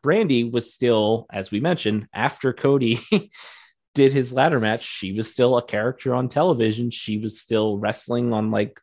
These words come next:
Dark and stuff like that as of, like, two weeks ago. So it didn't seem like they were preparing for a, for her exit. Um, but it also maybe appears that she's not going with him <laughs> to, to W W E at this point.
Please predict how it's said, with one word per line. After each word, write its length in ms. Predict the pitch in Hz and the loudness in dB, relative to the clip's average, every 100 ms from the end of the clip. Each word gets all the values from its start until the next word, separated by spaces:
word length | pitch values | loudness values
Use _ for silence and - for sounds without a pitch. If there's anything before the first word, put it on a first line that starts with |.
| - | -6
Dark 460 | 107 135 131 - | 0 2 2 0
and 180 | 80 98 | -8 -12
stuff 300 | - 104 95 | -10 -10 -8
like 160 | 101 98 | -8 -6
that 180 | 98 92 | -4 -4
as 200 | 92 104 | -4 -6
of, 120 | 101 | -8
like, 200 | 101 - _ | -8 -10 _
two 160 | - 110 | -6 -4
weeks 300 | 123 - - | -4 -8 -12
ago. 380 | - 78 - - - - - _ _ _ | -12 -12 -14 -18 -20 -20 -20 _ _ _
So 220 | - 110 | 0 2
it 140 | 113 | 2
didn't 260 | - 127 131 | 2 2 2
seem 280 | - 127 127 | -2 -2 0
like 340 | 104 98 101 _ | 0 -2 -6 _
they 160 | 120 110 | -2 0
were 320 | 107 101 92 - | 2 0 -2 -8
preparing 840 | - - - 110 165 120 107 107 - | -10 -8 -2 2 4 2 2 -2 -6
for 280 | - 107 90 | -6 -2 -2
a, 140 | 95 - - | -4 -8 -20
for 600 | - 107 98 92 95 - - | -12 -6 -2 -2 -4 -8 -10
her 280 | - 110 | -4 -2
exit. 640 | 78 95 101 101 120 - - _ _ _ _ _ _ _ - | -2 -4 -6 -4 -4 -6 -18 _ _ _ _ _ _ _ -12
Um, 580 | - 87 87 90 98 - _ _ | -8 -8 -8 -10 -12 -14 _ _
but 80 | 127 | 0
it 60 | 156 | 4
also 260 | 254 - | 2 0
maybe 220 | 254 254 | -2 -2
appears 300 | 240 247 240 233 | -2 -2 -2 -2
that 100 | 226 | -4
she's 280 | - 208 | -4 -4
not 200 | 208 208 | -2 -2
going 300 | 208 196 185 | 2 2 2
with 200 | 165 196 | 0 0
him 240 | - 220 220 - 453 - _ | 0 0 -2 -8 -14 -16 _
<laughs> 380 | - - - - | -20 -20 -20 -18
to, 500 | - 151 151 151 147 | -4 0 2 0 -2
to 160 | - 147 | -4 0
W 260 | 151 156 | 2 2
W 240 | 147 151 185 | 0 0 2
E 260 | 151 78 | 2 2
at 140 | 80 - | -2 -8
this 160 | 95 | -14
point. 400 | - 92 69 62 | -8 -6 -6 -10